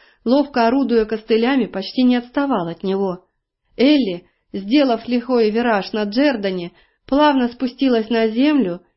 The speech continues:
и тут же превратилась в обычную девочку. Конь тоже стал прежним. Исчезли меч, латы и шлем, исчезли сбруя и крылья, но осталась счастливая,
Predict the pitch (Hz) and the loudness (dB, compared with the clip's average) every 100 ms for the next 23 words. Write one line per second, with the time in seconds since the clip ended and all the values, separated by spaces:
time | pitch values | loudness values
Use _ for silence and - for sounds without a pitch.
0 | _ _ 262 254 339 247 247 247 233 233 | _ _ -10 -4 -2 -2 -2 -2 -2 -2
1 | 302 277 247 214 196 214 - 220 208 196 | 0 0 0 -4 -4 -6 -4 -4 -2 -4
2 | 180 175 - 175 175 - _ _ _ _ | -4 -6 -10 -12 -12 -18 _ _ _ _
3 | - 339 302 302 285 202 - 208 190 208 | -4 2 2 2 0 0 -4 -6 -4 0
4 | 233 175 170 165 - _ _ _ _ - | 0 0 -4 -10 -12 _ _ _ _ -8
5 | 202 - 226 202 196 185 240 285 - 180 | -6 -2 0 0 -2 -2 -2 -2 -6 -4
6 | 214 240 185 175 - 202 226 226 - _ | -4 -2 -6 -8 -4 0 0 -2 -10 _
7 | _ _ _ 240 233 277 240 247 214 202 | _ _ _ -4 -2 0 2 0 0 0
8 | 254 277 185 202 - 208 262 233 202 190 | 2 2 0 -4 -6 0 2 2 2 -2
9 | - _ _ _ - 214 214 214 240 220 | -10 _ _ _ -2 0 0 -2 0 2
10 | 202 - 226 214 240 262 214 180 180 | 0 -2 -6 -4 -2 -2 -2 -6 -8